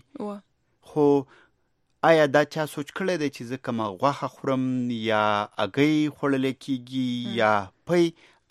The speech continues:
Speaker 2: اخیستلی کیږي،
Speaker 1: مهم.
Speaker 2: آه، د دې، آه، کوم بد اثرات وي او که نه؟ یعنی د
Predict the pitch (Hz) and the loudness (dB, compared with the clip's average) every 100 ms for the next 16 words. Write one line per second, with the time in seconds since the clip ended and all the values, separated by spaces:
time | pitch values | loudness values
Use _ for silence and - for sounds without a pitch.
0 | - 120 - 120 113 104 - 151 135 147 | -12 -12 -8 -4 -2 -4 -6 -8 -6 -8
1 | - - - 214 226 226 131 131 131 127 | -10 -16 -12 -12 -10 -6 -2 0 0 -2
2 | 127 151 170 170 170 - _ _ _ 113 | 0 2 4 2 0 -8 _ _ _ -8
3 | 113 117 113 113 110 110 _ _ _ _ | -4 -2 0 -2 -4 -10 _ _ _ _
4 | _ _ _ _ _ _ _ _ _ - | _ _ _ _ _ _ _ _ _ 2
5 | 156 143 139 139 143 _ _ - 120 117 | 2 4 0 -2 -8 _ _ -18 -2 2
6 | 170 - - 147 147 151 160 - 185 202 | 2 2 -12 -8 -2 0 0 -4 -6 -6
7 | - 117 110 - 113 107 95 _ _ - | -2 0 0 -2 -4 -4 -6 _ _ -10
8 | 127 147 113 90 _ _ _ _ _ - | 0 0 0 -6 _ _ _ _ _ -16
9 | 104 | 0